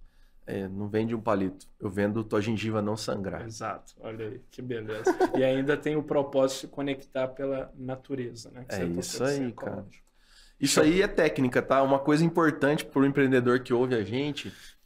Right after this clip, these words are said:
Speaker 1: é, às vezes a gente acha que nasce com o dom, né?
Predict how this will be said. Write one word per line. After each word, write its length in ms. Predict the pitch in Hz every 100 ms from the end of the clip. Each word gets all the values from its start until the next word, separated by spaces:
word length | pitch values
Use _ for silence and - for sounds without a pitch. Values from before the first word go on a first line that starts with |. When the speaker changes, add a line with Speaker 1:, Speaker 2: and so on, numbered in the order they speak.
| - -
Speaker 1:
é, 680 | 110 110 110 107 107 113 -
às 140 | 110
vezes 180 | 135 139
a 40 |
gente 260 | 139 147 143
acha 180 | 139 -
que 100 | 147
nasce 280 | 139 143
com 80 | -
o 40 | 123
dom, 380 | 110 123 120 - - - - - _ _
né? 320 | 104 110 120